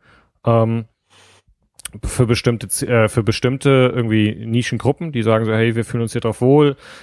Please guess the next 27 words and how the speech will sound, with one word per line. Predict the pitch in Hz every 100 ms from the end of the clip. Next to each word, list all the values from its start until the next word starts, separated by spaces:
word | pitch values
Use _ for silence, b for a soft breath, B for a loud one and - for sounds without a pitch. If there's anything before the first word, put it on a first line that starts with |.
| B
keine | 110 117
Ahnung, | 120
wir | 113
lieben | 117 131 127
irgendwie | 120 113
den | 110
Austausch | 107 117 - 117 113 -
von | 120 110
kurzen | - 123 - -
Textpassagen | 110 139 - - 123 - 110 104 98 101
oder | 101 101
sowas | 95 95 101 110 -
oder, | 95 101 101 - - -
äh, | 98 95 90 - _ b b b b
Schiffbildern. | - 123 - 107 95 95 113 _ b b b b b b _
Ähm, | 120 117 120 117 117 _ _ _ _ _ _ _ _ _ _ _ _ _ _ - -
dann, | 107 117
äh, | 127 120 117 117
dann, | 120 131 - 104
das | - 117 120
sehe | 147
ich | 139
durchaus. | 143 120 113 120 107 -
Ähm, | 110 107 110 107
und | - 123
das | 127
ist | 156 123